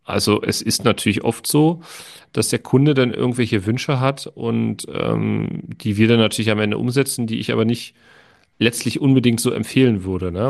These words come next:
Aber am Ende ist es halt, äh, eine Dienstleistung. Und,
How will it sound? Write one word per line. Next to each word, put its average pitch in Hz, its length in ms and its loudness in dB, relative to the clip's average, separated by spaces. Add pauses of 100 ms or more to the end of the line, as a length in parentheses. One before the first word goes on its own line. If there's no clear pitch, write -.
Aber 101 180 -4
am 98 80 -6
Ende 113 260 0
ist 110 220 -4
es - 160 -8
halt, 104 240 -2
äh, - 120 -14
eine 101 380 -2
Dienstleistung. 143 800 0 (1120)
Und, 110 460 2